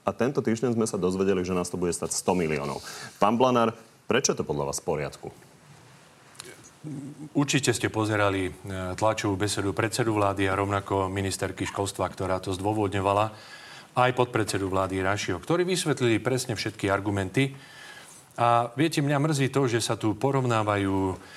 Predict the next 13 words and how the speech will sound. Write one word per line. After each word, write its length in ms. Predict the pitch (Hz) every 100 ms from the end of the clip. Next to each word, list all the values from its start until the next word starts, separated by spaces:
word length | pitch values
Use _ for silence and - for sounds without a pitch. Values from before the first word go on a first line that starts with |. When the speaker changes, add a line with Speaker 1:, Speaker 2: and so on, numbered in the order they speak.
| -
Speaker 2:
neporovnateľné 840 | 120 135 127 117 101 95 95 90 90
veci. 320 | 87 82 - _ _ _ - - -
Jasne 680 | - 113 170 170 156 139 131 127
bol 240 | 110 110 104
najatý 560 | 117 123 120 117 120
alebo 540 | 113 101 95 92 90 92 104 95
robil 320 | 95 113 113 107
na 140 | 104
tom 240 | 101 98
nejaký, 480 | 98 92 90 95 90
e, 40 | 87 - - - - - 98 92
renomovaný 600 | 92 131 147 127 117 98 98
partner, 640 | 117 - - 113 107 104